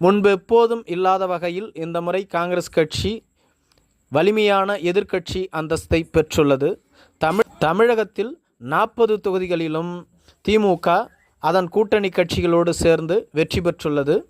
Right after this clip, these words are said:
திருவள்ளுவர் தனி தொகுதி காங்கிரஸ் கட்சியின் சார்பில் சசிகாந்த் செந்தில் அவர்கள் வெற்றி பெற்றுள்ளார். வடசென்னை தொகுதி தி மு கவின் சார்பில் கலாநிதி வீராசாமி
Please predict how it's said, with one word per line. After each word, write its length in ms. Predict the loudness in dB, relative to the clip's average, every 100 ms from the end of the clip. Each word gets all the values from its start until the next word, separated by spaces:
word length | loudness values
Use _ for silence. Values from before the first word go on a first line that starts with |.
| _ _ -20 -20 -20 _
திருவள்ளுவர் 580 | 2 6 6 6 2 0
தனி 260 | -4 -4
தொகுதி 460 | -6 -4 -2 -2 -4 -8 _ _ _ -4
காங்கிரஸ் 380 | -2 0 -2 -2
கட்சியின் 380 | -4 -4 -6
சார்பில் 420 | -2 0 0 -2 -6
சசிகாந்த் 680 | -4 -4 -2 -2 0 0 0
செந்தில் 340 | -4 0 -2 0
அவர்கள் 320 | -2 0 0
வெற்றி 240 | -2 -2
பெற்றுள்ளார். 540 | -2 -2 2 2 2 0 _ _ -20 _ -4
வடசென்னை 580 | -2 0 0 0 0 -4
தொகுதி 360 | -4 -4 -4 -6 -12 _ _ _ _
தி 140 | -2 4
மு 140 | 4
கவின் 380 | 4 2 0 -4
சார்பில் 360 | -4 -4 -4 -10 -8 -2
கலாநிதி 500 | 0 2 0 -6 -6
வீராசாமி 640 | -4 -2 -4 -4 -8 -8